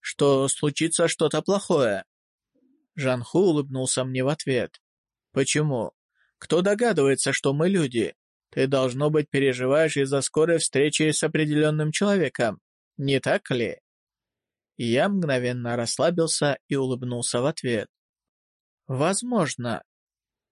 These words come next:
Я было собрался продолжать идти, как вдруг сидящая на моем плече лисица вздрогнула, и ее мех стал дыбом.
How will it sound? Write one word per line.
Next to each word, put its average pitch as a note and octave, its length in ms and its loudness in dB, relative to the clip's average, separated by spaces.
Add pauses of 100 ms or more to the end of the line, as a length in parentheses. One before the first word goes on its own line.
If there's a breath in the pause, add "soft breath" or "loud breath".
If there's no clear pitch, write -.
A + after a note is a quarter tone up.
(360)
Я D#3+ 260 0
было F#3 280 4
собрался C#3+ 580 0
продолжать C3 640 -2
идти, C3 500 -4 (400)
как C#3 220 -2
вдруг C#3+ 500 -2
сидящая E3+ 560 0
на D#3 120 -2
моем C3+ 280 0
плече C3 320 -2
лисица C3+ 480 -2
вздрогнула, D3 800 -2 (340)
и C#3+ 60 -2
ее B2+ 320 0
мех C3 320 -2
стал E3 300 2
дыбом. D3+ 520 0